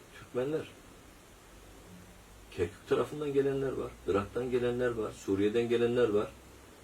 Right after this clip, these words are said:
Ve bu ailelerin birçoğu da şimdi muhtaç durumdalar. Ve bunların da görüp gözetmek gibi de herkesin bir sorumluluğu var. Tüm yitirdik insanlığımızı. Yarın bir gün tarih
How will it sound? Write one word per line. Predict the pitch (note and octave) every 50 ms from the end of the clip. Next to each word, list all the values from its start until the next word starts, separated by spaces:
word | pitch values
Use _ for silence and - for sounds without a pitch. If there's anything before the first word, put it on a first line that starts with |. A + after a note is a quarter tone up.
| - - - - - -
Ve | F2+ G2+ G#2
bu | A2+ A#2
ailelerin | A#2 A#2+ A#2 A2+ A2 A2 G#2+ G2+ G2 G2
birçoğu | A#2 C3+ C3+ C#3 - G#2+ G2+ F#2+
da | G2 F#2
şimdi | F#2 - - A2+ G#2+ F#2 F2+ F2+ - - - E2+
muhtaç | E2 E2 - - C#3+ D3+ - -
durumdalar. | F3+ - D#3 B2+ G2 D#2+ C#2+ - C#2+ - - - - - - - - - - - - - - - - - - - - - - - - - -
Ve | - D#2+
bunların | F#2 G2 G2+ G#2+ B2 C#3
da | C3
görüp | A#2 F#2 G2 G2+ G2+ G2+ - -
gözetmek | F#2+ F2+ G2 G2+ F#2+ - - G2+ F2+ - -
gibi | - - E2
de | E2+ D#2+ F2+
herkesin | A#2 A#2+ - - - - - - A2 A2+
bir | A#2
sorumluluğu | A2+ - - - F#2+ F#2+ G2+ G#2 A2+ C#3 F3 -
var. | - - - - - - - - - - - - - - - - - - - -
Tüm | - F3+ F#3+ G3
yitirdik | E3+ C3 - A#2+ G2+ G2 F#2
insanlığımızı. | F#2+ F#2 F2+ - F#2+ E2 E2 D#2 C#2+ C#2+ C#2 C#2 - - - - - - - - - - - - - - - - -
Yarın | G#2 A#2 B2 B2+ A2+ G#2 G2 G2
bir | B2 A#2+
gün | G2 F#2+ G#2 B2 C#3+ - - - - - - - - - -
tarih | G#2+ G#2 G2+ G2 G#2+ C3 C#3